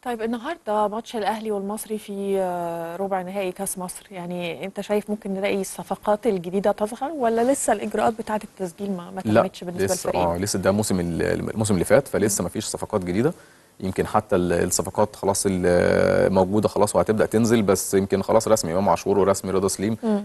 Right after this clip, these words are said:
Speaker 2: لكن ال-، الأهلي برضه عنده الحتة اللي هو إيه، أنا مركز في ال-، اللي قدامي إيه، الماتش اللي دوت مين اللعيبة المتاحة، هم دول هيلعبوا معايا. يمكن ما
Speaker 1: آه.
Speaker 2: شفناش حتى رضا، آه، سليم لسه بدأ نزل تمرين أو حتى إمام عاشور، فاللعيبة دي لسه مش موجودة خالص في
Speaker 1: هي
Speaker 2: الحسابات.
Speaker 1: فكرة إجراءات تسجيل ولا فكرة إن أنا برضه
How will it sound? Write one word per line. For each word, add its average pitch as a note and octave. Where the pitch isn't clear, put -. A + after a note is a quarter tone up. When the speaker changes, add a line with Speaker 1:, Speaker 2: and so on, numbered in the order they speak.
Speaker 2:
لكن G2
ال-، F#2
الأهلي F#2+
برضه A2
عنده A2+
الحتة -
اللي G2
هو G#2+
إيه، A2+
أنا G#2
مركز A#2+
في -
ال-، B2+
اللي F#2+
قدامي G#2
إيه، G#2
الماتش G2+
اللي G#2
دوت D#3
مين A#2
اللعيبة A#2+
المتاحة، C#3+
هم A#2+
دول A2+
هيلعبوا G#2
معايا. F2
يمكن F2+
ما G2+
Speaker 1:
آه. G#2
Speaker 2:
شفناش A#2
حتى A2
رضا، G2+
آه، F2
سليم G2+
لسه G2
بدأ F#2+
نزل F#2+
تمرين F#2
أو E2+
حتى -
إمام F#2+
عاشور، G#2
فاللعيبة G#2+
دي A#2
لسه A#2
مش -
موجودة F#2+
خالص -
في -
Speaker 1:
هي -
Speaker 2:
الحسابات. B3+
Speaker 1:
فكرة D#4+
إجراءات G#3+
تسجيل G#3+
ولا A3
فكرة E4
إن C4+
أنا D4+
برضه C#4+